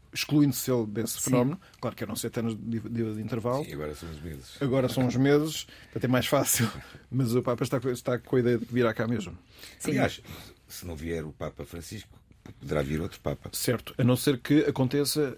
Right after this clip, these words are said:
Speaker 1: ser o intervalo entre a morte de um e a eleição do outro.
Speaker 3: Pois.
Speaker 1: Então isso aí
Speaker 3: S-, só,
Speaker 2: E se
Speaker 3: só
Speaker 2: houver
Speaker 3: ne-
Speaker 2: o internamento, por exemplo, e ele não estiver
Speaker 1: Ah,
Speaker 2: em
Speaker 1: claro.
Speaker 2: condições de,
Speaker 1: Exato, esse é outro
Speaker 2: de,
Speaker 1: problema. Sim,
Speaker 2: de
Speaker 1: sim, sim.
Speaker 2: vir,
Speaker 1: De vir.
Speaker 2: n-, há jornada ou não há jornada?
Speaker 1: Epá,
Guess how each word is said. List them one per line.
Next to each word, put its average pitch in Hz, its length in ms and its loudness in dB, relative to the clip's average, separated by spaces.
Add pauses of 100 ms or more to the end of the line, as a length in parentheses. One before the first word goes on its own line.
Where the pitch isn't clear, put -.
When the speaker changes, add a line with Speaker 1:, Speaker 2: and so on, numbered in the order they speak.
Speaker 1:
ser 135 300 2
o 139 60 4
intervalo 131 580 4
entre 135 480 2
a 127 60 6
morte 131 320 2
de 127 180 0
um 131 160 2
e 123 80 4
a 123 40 4
eleição 123 280 0
do 101 100 -4
outro. - 260 -12
Speaker 3:
Pois. - 160 -6
Speaker 1:
Então 107 160 -4
isso 110 240 -4
aí 113 140 2
Speaker 3:
S-, 113 260 0 (160)
só, - 180 0
Speaker 2:
E 233 80 10
se - 140 4
Speaker 3:
só 214 60 12
Speaker 2:
houver 220 200 10
Speaker 3:
ne- 233 60 4
Speaker 2:
o 233 80 6
internamento, 214 560 8
por 170 100 -4
exemplo, 151 480 4
e 147 180 4
ele 151 140 4
não 170 140 0
estiver 160 440 2
Speaker 1:
Ah, 170 160 4
Speaker 2:
em 175 80 4
Speaker 1:
claro. 123 180 6
Speaker 2:
condições 185 420 4
de, 175 160 0
Speaker 1:
Exato, 165 240 8
esse 170 260 6
é - 20 8
outro 175 140 8
Speaker 2:
de, 170 60 8
Speaker 1:
problema. 147 460 6
Sim, 123 60 0
Speaker 2:
de 156 80 0
Speaker 1:
sim, 165 100 6
sim. 117 180 0
Speaker 2:
vir, 143 460 2
Speaker 1:
De 101 60 -2
vir. 110 220 0 (100)
Speaker 2:
n-, 175 120 4 (100)
há 156 180 8
jornada 156 440 2
ou 302 40 4
não 240 140 8
há 147 60 4
jornada? 120 580 -2 (440)
Speaker 1:
Epá, - 220 -2